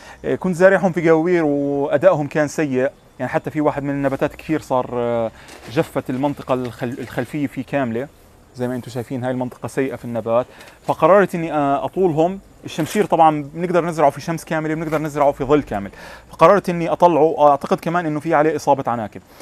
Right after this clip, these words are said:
فقررت اني ازرعه في منطقة، آه، شبه ظل، خلينا نحكي يعني منطقة ظل اكثر من المنطقة اللي كنت زارعه فيها، على اساس، على اساس اني يعني ما اخسر النباتات. طبعا النباتات جاية هرمية زي ما انتم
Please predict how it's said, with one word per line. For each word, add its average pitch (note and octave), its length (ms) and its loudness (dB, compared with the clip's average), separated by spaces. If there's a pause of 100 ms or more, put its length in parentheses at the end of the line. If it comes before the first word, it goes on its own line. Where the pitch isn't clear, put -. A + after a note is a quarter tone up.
(140)
فقررت F3+ 440 4
اني E3 180 -4
ازرعه E3+ 220 4
في C#3+ 120 -2
منطقة، D#3 400 -6 (220)
آه، A2 760 -2
شبه F3 280 -4
ظل، C#3+ 280 0
خلينا C#3 240 -2
نحكي C#3 240 -8
يعني C3 180 -2
منطقة D3 320 -4
ظل C#3 220 0
اكثر - 240 -6
من C3+ 120 -4
المنطقة C#3 280 -8
اللي B2 120 -8
كنت C3+ 160 -8
زارعه B2+ 220 2
فيها، C3+ 340 -2 (320)
على E3+ 180 6
اساس، D#3+ 300 -2
على D3 460 -4
اساس D3+ 260 -6
اني C#3 120 -4
يعني C3+ 180 -2
ما C3 140 -4
اخسر B2 220 -6
النباتات. G#2 380 -8 (300)
طبعا D#3 140 4
النباتات E3 380 2
جاية C#3+ 340 -2
هرمية B2+ 440 -2 (260)
زي B2 100 -6
ما A#2+ 100 -8
انتم A#2+ 120 -14